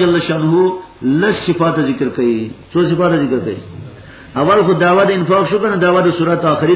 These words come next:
دعوه، څلورم دعوه ده، بیا ورپسې صفاتونه د الله، نومونه د الله تقریبا شپاړس کرته. یو چې دی کنه، بعض اسم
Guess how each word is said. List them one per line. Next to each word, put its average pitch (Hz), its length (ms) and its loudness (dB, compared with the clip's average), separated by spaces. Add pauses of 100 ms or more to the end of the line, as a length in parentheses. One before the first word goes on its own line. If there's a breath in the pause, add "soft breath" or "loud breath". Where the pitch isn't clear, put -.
دعوه، 165 320 2
څلورم 160 400 0
دعوه 160 260 2
ده، 180 220 2 (400 loud breath)
بیا 170 160 2
ورپسې 170 460 0
صفاتونه 151 420 -2
د 151 100 0
الله، 156 220 0 (400 loud breath)
نومونه 214 340 2
د 220 120 2
الله 190 200 2
تقریبا 175 360 -2 (100)
شپاړس 175 400 0
کرته. 143 340 -2 (400 loud breath)
یو 156 260 2 (140)
چې 180 120 0
دی 175 140 2
کنه، 180 180 -2 (200)
بعض 180 180 2 (460)
اسم 156 320 0